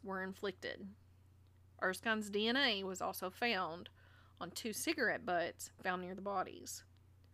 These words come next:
On October the first, two thousand three, the jury found Erskine guilty of murder. However, they could not agree on the sentence.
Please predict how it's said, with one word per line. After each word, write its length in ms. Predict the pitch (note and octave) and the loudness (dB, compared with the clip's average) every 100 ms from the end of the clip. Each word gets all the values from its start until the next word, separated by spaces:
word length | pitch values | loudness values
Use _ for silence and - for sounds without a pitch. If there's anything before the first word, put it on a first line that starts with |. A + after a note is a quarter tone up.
| - - - - - - | -20 -20 -20 -20 -20 0
On 100 | G#3 | 0
October 420 | - - B3+ D4 | 2 4 4 4
the 100 | C#4+ | 2
first, 280 | - A3 - | 6 6 6
two 100 | A#3+ | -2
thousand 420 | A3+ G#3 G#3 A#3+ | 4 2 2 -2
three, 320 | - F#3+ F#3 F#3 | 0 -2 -2 -4
the 120 | G#3+ | -6
jury 340 | G3 G3+ A3 | 0 2 2
found 520 | A3 G#3 F#3 F#3 F#3 - | 0 0 0 -2 -2 0
Erskine 500 | G3+ G3 G3+ G3 G3 | 0 0 -2 -2 0
guilty 380 | G3 G#3 A3 A3 | 0 0 0 -2
of 120 | G3+ | -2
murder. 520 | G#3+ G3 E3+ - - - - - - - - - - | 0 0 0 0 -4 -8 -20 -20 -20 -20 -20 -20 -20
However, 640 | - F#3 C4+ D4+ F#3+ F3+ G3 - - - - | -6 6 8 8 6 4 2 -6 -20 -20 -12
they 220 | G3 E3 | 0 0
could 240 | G3 A3+ A3 | 2 -2 2
not 180 | A#3+ | 2
agree 420 | B3+ B3 C#4+ G#3+ F#3 | 2 2 4 4 0
on 200 | E3 G3+ | -2 -2
the 60 | |
sentence. 640 | G#3 C4+ G#3+ - - - | 0 0 0 -2 -8 -8